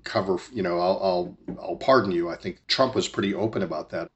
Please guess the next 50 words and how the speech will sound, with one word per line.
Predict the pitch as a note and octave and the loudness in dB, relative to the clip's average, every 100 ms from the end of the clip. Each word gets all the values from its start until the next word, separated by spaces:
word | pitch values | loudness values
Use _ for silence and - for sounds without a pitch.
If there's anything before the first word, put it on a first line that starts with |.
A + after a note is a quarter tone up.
| _ _ | _ _
You | F#2+ | 0
know, | F2+ F2+ | 2 2
it's | F2 | 0
kind | - A#2 | 2 4
of | G2+ | 4
almost | F#2+ G2 - | 4 4 2
like | - | -2
a | F2+ | 0
mafia | F2 F#2 - E2+ | 4 4 4 0
boss | E2 D2+ D2+ | 2 0 2
saying, | - F2+ E2 E2+ | 0 0 -2 -4
you | E2+ | -4
know, | D#2+ | -4
"If | - | -6
you | G2 F#2 | -4 -4
go | - F#2 | -2 -2
to | |
prison | F2 B2 A2 F#2 | 4 4 4 2
for | F#2+ | 0
me, | F#2 F2+ | 2 4
I'll | F2 | 2
take | - F2 | 2 -4
care | - F#2 F2+ | -2 0 0
of | F2 | 2
you | E2+ F2 | 4 4
and | F2 E2+ | 2 -4
your | E2 E3 | -6 -8
family | - F#2 F2+ E2+ | -6 -4 -4 -4
and | D#2+ E2+ - | -6 -10 -6
all | F2 | -4
that | F2 E2 | -2 -2
stuff." | - F#2+ E2 | -2 -2 -4
So | - G2+ F#2 - - - - - | -2 0 0 -2 -18 -20 -10 0
I | A2 | 2
do | A2+ A#2+ | 6 6
think | A2 G2 | 4 2
that's | - - | -2 -2
the | F2 | -4
case. | F#2+ F2+ - | -2 0 0
I | |
mean, | F2+ F2 | -2 0
I | F2 | -2
think | G2 F2 | -2 -2
Roger | F2+ F2+ F#2 F#2+ F2+ - - _ _ | 2 4 4 4 2 -2 -18 _ _
would | F#2+ - | -6 2
take | G#2 F#2 | 2 2
a | |
bullet | F2 G2 G#2+ F2 - | 0 2 4 4 0
for | - E2+ | -2 0
Trump, | - - F2+ F#2 | 0 0 2 0